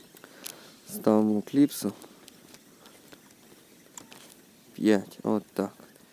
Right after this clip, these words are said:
Так, спробуємо відразу нуль перший повідець на вісімнадцятому гачку. З насадки я обрав один білий і одного, і один мотиль. От.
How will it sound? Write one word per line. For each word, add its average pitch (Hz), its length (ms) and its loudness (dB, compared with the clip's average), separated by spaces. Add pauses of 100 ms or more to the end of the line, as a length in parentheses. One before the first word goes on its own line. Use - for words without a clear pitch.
Так, 110 240 0
спробуємо 135 500 10
відразу 120 400 10
нуль 117 160 8
перший 117 380 6
повідець 127 640 8 (200)
на 113 120 8
вісімнадцятому 117 760 6
гачку. 120 380 4
З 127 40 4
насадки 113 480 6
я 104 200 8 (760)
обрав 110 520 10 (720)
один 120 400 10
білий 117 420 12 (800)
і - 140 8
одного, 110 560 10 (1500)
і 127 100 8
один 120 260 10
мотиль. 190 420 10 (1300)
От. 110 400 4